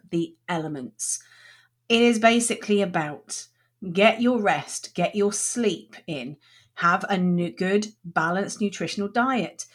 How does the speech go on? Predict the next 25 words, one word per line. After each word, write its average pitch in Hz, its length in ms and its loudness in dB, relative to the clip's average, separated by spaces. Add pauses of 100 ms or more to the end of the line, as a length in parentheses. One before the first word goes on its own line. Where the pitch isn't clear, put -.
(140)
stay 202 540 4
hydrated, 220 1300 0 (300)
make 208 300 2
sure 240 320 2
that 208 220 2
you 208 180 4
are 190 140 4
able 208 300 0
to 202 180 -4
move 208 500 4
and 180 140 0
have 196 240 -2
good 196 160 0
fitness 202 720 -4
and 180 240 0
that 185 180 -2
you 185 140 -4
are 180 80 -2
keeping 185 400 -6
an 180 160 -2
eye 165 280 -4
on 165 260 -6
your 160 280 -6
health - 420 -12
checks. - 540 -14